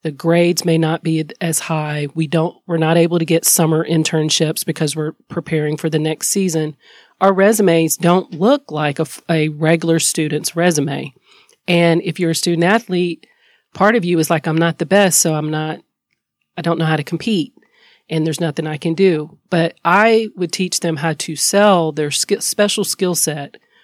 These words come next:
which is actually what employers wanted. And so I would make that connection, and that's how I met my husband, Ed. And then we then, he was in Missouri, and so I moved to Missouri. And how I got to law school was that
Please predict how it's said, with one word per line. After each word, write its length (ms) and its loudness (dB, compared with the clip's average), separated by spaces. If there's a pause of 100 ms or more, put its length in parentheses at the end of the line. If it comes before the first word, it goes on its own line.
which 220 2
is 100 0
actually 460 0
what 340 0
employers 580 -2
wanted. 540 -6 (560)
And 180 2
so 300 4
I 220 4
would 180 4
make 200 0
that 180 0
connection, 460 -2
and 140 0
that's 280 2
how 480 0
I 180 -2
met 420 0 (140)
my 160 -8
husband, 480 -2
Ed. 380 -2 (520)
And 220 2
then 440 4 (260)
we 320 2
then, 560 2
he 240 2
was 120 2
in 160 4
Missouri, 520 -2
and 100 -8
so 140 -2
I 100 2
moved 280 0
to 80 -4
Missouri. 640 -2 (480)
And 200 -2
how 200 2
I 100 2
got 380 -4 (100)
to 200 -6
law 220 4
school 460 -2
was 200 -6
that 320 -4